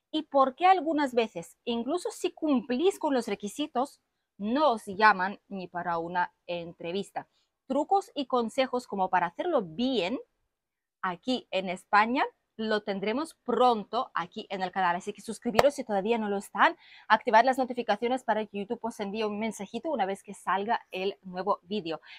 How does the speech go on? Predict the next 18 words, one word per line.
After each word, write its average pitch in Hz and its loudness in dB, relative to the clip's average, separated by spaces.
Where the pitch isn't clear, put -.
Y 233 0
así 254 2
YouTube 262 -2
también 233 0
sabe 254 4
que 202 -4
os 202 -4
gusta 247 -4
nuestro 240 -4
contenido 226 -2
y 302 0
lo 285 0
podrá 220 4
mostrar 226 0
a 185 -10
más 226 0
y 226 -8
más 202 -4